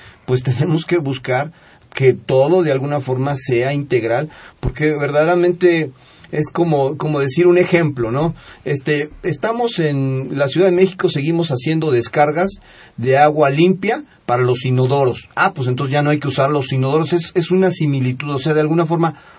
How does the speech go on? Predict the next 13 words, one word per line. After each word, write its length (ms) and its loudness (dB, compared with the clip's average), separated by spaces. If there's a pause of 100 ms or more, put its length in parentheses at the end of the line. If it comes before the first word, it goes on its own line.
(140)
no 200 0
podemos 440 2
cambiar 440 0
una 180 0
tendencia 560 -2
que 140 -4
viene 260 -2
de 200 -2
años 440 -2 (600)
en 340 0
un 140 2
momento 580 2
de, 460 2